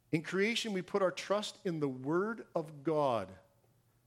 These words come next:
Evolution has put its trust in the Word of man.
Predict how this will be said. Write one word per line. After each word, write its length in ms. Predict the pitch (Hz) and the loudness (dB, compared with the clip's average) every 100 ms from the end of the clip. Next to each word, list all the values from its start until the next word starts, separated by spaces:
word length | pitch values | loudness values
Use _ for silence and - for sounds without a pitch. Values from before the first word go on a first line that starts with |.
| _ | _
Evolution 580 | 165 156 156 208 240 160 | 0 2 0 0 -2 -2
has 120 | 131 | -2
put 200 | - 156 | -2 -2
its 160 | 143 - | -2 -8
trust 540 | - 160 190 - - - _ _ _ _ _ - | -4 -2 -2 -6 -12 -20 _ _ _ _ _ -2
in 140 | 131 | -2
the 80 | 117 | -2
Word 260 | 113 143 | -2 -2
of 140 | 170 147 | -4 -4
man. 460 | 151 135 113 98 | -2 0 0 -6